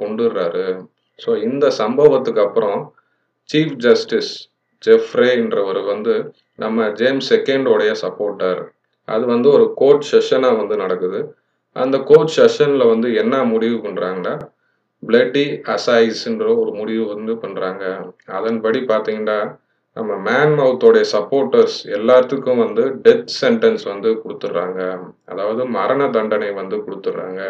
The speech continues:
யாராவது மேன் மவுத்துக்கு வந்து சப்போர்ட் பண்ணாங்கன்னா, அவங்க வந்து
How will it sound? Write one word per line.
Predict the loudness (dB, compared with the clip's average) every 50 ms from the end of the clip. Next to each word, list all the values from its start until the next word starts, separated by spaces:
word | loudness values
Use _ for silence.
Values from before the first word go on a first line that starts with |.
| -8 -8 -8
யாராவது | -8 -6 -4 -2 -2 0 0 2 2 2 2 2 -2 -6 _ _ _ -20 _ _ _
மேன் | -2 0 0 2 2 2
மவுத்துக்கு | 2 2 2 2 2 2 2 2 2
வந்து | 4 2
சப்போர்ட் | 2 2 0 -2 0 0 0 0 0 -4
பண்ணாங்கன்னா, | -4 -4 -2 -4 -4 -6 -4 -4 -2 -2
அவங்க | 0 -2 -2 0 0 2
வந்து | 2 2 2 2 2 4